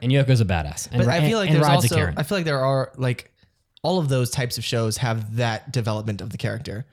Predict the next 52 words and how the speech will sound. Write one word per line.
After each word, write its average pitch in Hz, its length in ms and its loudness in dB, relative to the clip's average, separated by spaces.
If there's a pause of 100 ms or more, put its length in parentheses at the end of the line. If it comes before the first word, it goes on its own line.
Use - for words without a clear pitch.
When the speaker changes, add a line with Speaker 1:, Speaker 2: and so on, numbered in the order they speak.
(260)
Speaker 2:
Like, 139 160 -2
Arslan 135 400 0
has 117 120 0
the 110 60 -6
same 113 200 -2
kind 110 160 -4
of 107 120 -8 (260)
exact 120 680 -6
development 117 360 -2
where 113 80 0
he 113 60 0
goes 117 180 0
from, 120 100 -4
like, 113 140 -2
just - 160 -6
some 113 180 -2 (500)
whiny 123 320 -2
kid 120 400 -2
to, 123 100 -2
like, 110 280 -4 (440)
you 120 100 -2
know, 107 200 0
ruler 123 340 2
over 117 240 0
the 113 440 -2
kingdoms 120 460 0
or 120 60 0
whatever, 113 460 0
like, 110 220 -4
you 113 100 -2
know, 110 60 2
military 117 500 0
strategist 110 520 -2
and 113 60 -2
all 110 60 -2
that 107 140 -4
stuff. 110 260 -4
And, 113 100 -6 (520)
you 135 80 0
know, 110 240 0 (160)
so 135 140 -2
that, 165 260 -2 (100)
yeah, 120 360 0 (140)
I 143 100 0
feel 196 140 0
like 180 120 -2
they 151 60 0
do 147 80 2
that 131 100 0
a 120 40 0
lot 107 220 -6
though. 95 160 -8